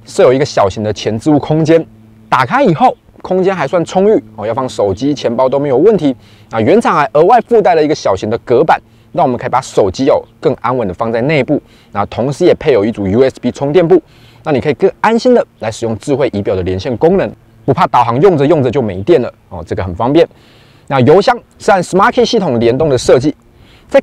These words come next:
感应状态下关闭电源以后呢，就可以直接用手动来转开油箱盖，不需要再额外使用钥匙，非常的方便。那油箱容量是十五公升。打开椅垫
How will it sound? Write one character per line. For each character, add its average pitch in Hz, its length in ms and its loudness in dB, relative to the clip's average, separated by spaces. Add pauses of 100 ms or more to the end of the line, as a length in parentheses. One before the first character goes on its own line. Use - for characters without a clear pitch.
感 180 160 2
应 240 160 6
状 240 160 2
态 208 140 2
下 - 200 -2 (380)
关 269 180 4
闭 269 160 6
电 269 160 6
源 175 160 2
以 139 80 0
后 226 240 2
呢， 147 300 -2
就 160 100 -4
可 156 140 -2
以 113 40 0
直 110 180 -8
接 139 100 2
用 156 140 0
手 - 340 -2
动 175 180 0 (100)
来 92 120 -10
转 98 220 -8
开 107 120 -10
油 98 160 -6
箱 117 200 -6
盖， 147 120 0 (280)
不 123 100 -8
需 107 100 -6
要 107 60 -2
再 110 160 -2
额 95 100 -2
外 104 160 2
使 - 140 -12
用 98 100 -6
钥 135 160 0
匙， - 120 -8 (220)
非 101 140 -4
常 95 140 -8
的 92 60 -10
方 135 200 -2
便。 - 140 2 (460)
那 139 80 -2
油 147 120 2
箱 208 160 0
容 208 200 2
量 247 120 4 (140)
是 - 160 -10
十 - 200 -8
五 117 140 -2
公 110 200 -6
升。 156 200 0 (1160)
打 143 160 2
开 190 160 2
椅 160 80 4
垫 185 160 4